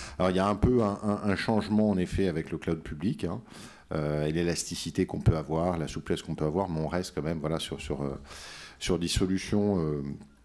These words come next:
et, euh, une certaine industrialisation de tout ça. Hein, c'est plutôt l'usage qui est différent, euh,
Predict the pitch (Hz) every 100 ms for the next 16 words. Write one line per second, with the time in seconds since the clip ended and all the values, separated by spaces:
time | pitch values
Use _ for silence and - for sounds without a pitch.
0 | _ - - - - - _ - - 85
1 | 87 78 76 78 78 82 95 - 92 95
2 | 98 - 95 90 87 107 107 98 - 104
3 | 170 - - - - - 82 - 82 80
4 | 82 85 92 104 - 85 78 - 78 78
5 | 92 98 87